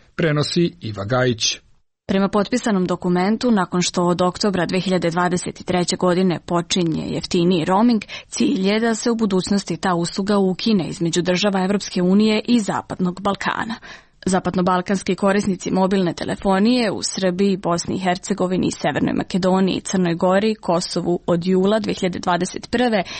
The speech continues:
Speaker 2: međusobno nemaju roaming, to jest plaćaju pozive, S M S poruke i internet saobraćaj po ceni svog operatera. Saopšteno je da će novom deklaracijom biti smanjeni i operativni troškovi privrednika,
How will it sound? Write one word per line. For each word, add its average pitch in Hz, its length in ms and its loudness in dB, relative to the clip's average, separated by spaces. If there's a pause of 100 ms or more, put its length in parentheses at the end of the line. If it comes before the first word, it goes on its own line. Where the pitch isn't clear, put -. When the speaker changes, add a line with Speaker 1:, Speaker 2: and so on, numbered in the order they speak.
(140)
Speaker 2:
međusobno 233 560 2
nemaju 175 460 2
roaming, 185 360 2 (280)
to 226 100 -2
jest 202 320 0
plaćaju 196 520 0
pozive, 226 540 0 (300)
S - 160 -6
M 202 80 4
S 208 140 0
poruke 214 420 0
i 180 140 2
internet 208 440 0
saobraćaj 196 720 0
po 139 180 -2
ceni 185 400 2
svog - 380 -8
operatera. - 640 -4 (1000)
Saopšteno 190 600 0
je 190 180 2
da 180 140 0
će 185 220 -4
novom 175 340 2
deklaracijom 196 760 -2
biti 220 220 0
smanjeni 202 520 4
i 175 60 4
operativni 180 580 -2
troškovi - 540 -2
privrednika, 202 680 0